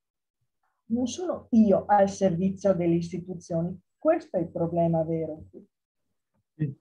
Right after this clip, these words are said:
Speaker 2: Sì, a Borgo c'è stato un grosso movimento di cittadini che hanno, appunto, eh, esigevano,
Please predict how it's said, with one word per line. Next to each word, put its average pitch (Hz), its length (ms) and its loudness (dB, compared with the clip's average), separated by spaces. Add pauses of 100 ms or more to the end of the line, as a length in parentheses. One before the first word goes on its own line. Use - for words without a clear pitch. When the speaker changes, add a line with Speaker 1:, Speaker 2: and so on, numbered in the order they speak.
(460)
Speaker 2:
Sì, - 60 -12
a - 100 -6
Borgo 143 360 6
c'è 127 120 2
stato 143 220 2
un 120 80 8
grosso 160 320 4
movimento 127 560 4
di 123 140 2
cittadini 131 500 2
che 127 80 -4
hanno, 131 400 -4
appunto, 127 640 -4
eh, 123 420 -10
esigevano, 131 760 4